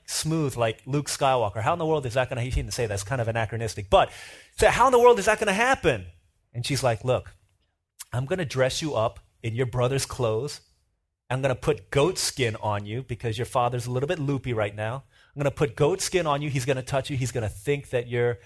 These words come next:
he's gonna think that you're Esau. And then he's gonna eat the food I make him just the way that he likes it. And he's gonna bless you. And then you're gonna go away full.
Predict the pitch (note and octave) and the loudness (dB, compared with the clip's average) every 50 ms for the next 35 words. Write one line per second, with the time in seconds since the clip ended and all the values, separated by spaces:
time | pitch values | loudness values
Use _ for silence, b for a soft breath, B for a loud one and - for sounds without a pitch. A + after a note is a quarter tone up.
0 | B B - G2+ G#2 A2+ G2+ G2 - A2 G#2+ - A2 - - G#2+ - A2 G#2+ - | B B -12 -8 -6 -6 -6 -4 -6 -6 -4 -4 -6 -6 -6 -8 -8 -6 -6 -4
1 | - G2+ F2+ F2+ F#2 F2+ E2+ G2+ F#2+ - G#2+ G2 G2 C3 C#3+ F3 E3+ - F3+ - | -4 -6 -6 -6 -8 -8 -8 -10 -10 -8 -10 -10 -8 -6 -8 -6 -4 -4 -6 -6
2 | - - D3 C#3+ C#3+ C#3+ D3 - A#2 A#2 A#2+ A#2+ A#2+ A2+ - B2+ A2 - B2+ A#2+ | -4 -4 -2 -2 -2 -2 -2 -2 -2 0 0 0 -2 -2 -4 -6 -6 -4 -4 -4
3 | - - D3 C#3 C3+ B2+ C#3+ A#2 A#2 C3+ B2 A2 G#2+ G#2+ - - - A2 B B | -4 -2 -2 0 0 0 -2 -4 -4 -4 -2 -2 -2 -2 -4 -6 -8 -8 B B
4 | B B B B G#2+ A2+ B2 A2+ - A#2+ G#2+ G2+ F#2+ - A#2+ B2+ C#3+ D#3 D#3 - | B B B B -4 -4 -4 -2 -2 -4 -4 -4 -4 -4 0 0 0 0 0 -2
5 | - - B2 A2 G#2 G2+ G2 G2+ A2 G#2+ G2 G2 G#2 G2+ G#2 G#2+ G#2 G#2+ G#2 G2 | -2 -4 -4 -6 -6 -6 -8 -8 -8 -8 -8 -8 -8 -8 -6 -6 -6 -6 -6 -8
6 | G2 G2 G2 - - - E2 C#2+ - - | -8 -10 -10 -12 -14 -16 -16 -18 -18 -20